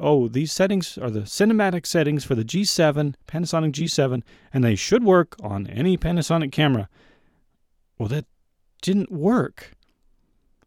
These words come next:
I also figured that out when I bought people's luts. I would find a lut that I liked, I would watch their footage, and then I would try it on my camera, and it was like,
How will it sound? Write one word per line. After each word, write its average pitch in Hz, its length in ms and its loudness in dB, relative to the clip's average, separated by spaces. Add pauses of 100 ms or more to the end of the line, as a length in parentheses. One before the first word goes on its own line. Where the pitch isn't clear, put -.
(240)
I 165 120 2
also 233 260 2
figured 190 320 2
that 165 160 4
out 147 180 2
when 147 140 2
I 143 100 4
bought 135 260 2
people's 131 360 -4
luts. 185 420 -2
I 135 80 0
would 135 160 0
find 160 380 0 (420)
a 139 60 -2
lut 147 340 2 (300)
that 139 160 -2
I 139 60 2
liked, 156 360 0
I 131 80 2
would 127 120 0
watch 151 260 0
their 143 140 2
footage, 165 400 2
and 147 120 0
then 139 80 0
I 143 60 0
would 131 180 0
try 151 220 2
it 151 80 0
on 135 80 0
my 131 160 0
camera, 160 320 -2
and 143 100 -4
it 135 40 0
was 123 140 0
like, 117 240 -2